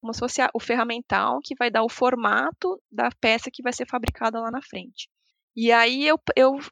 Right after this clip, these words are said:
eu justamente simulo esse processo que vai, vou avaliar algumas coisas, como, por exemplo, e, aliás, dá uma oportunidade de aprender muito, né? A gente permite que a gente ajude a se-, a selecionar o melhor material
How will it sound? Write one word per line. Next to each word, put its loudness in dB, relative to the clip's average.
eu 0
justamente -4
simulo -4
esse -6
processo -6
que -8
vai, 0
vou -2
avaliar 0
algumas -2
coisas, -4
como, -10
por -4
exemplo, -8
e, 0
aliás, 4
dá 6
uma 2
oportunidade 2
de 0
aprender 0
muito, -6
né? 0
A -4
gente -8
permite -4
que -8
a -6
gente -6
ajude -4
a 2
se-, -10
a -4
selecionar -2
o -4
melhor 0
material -2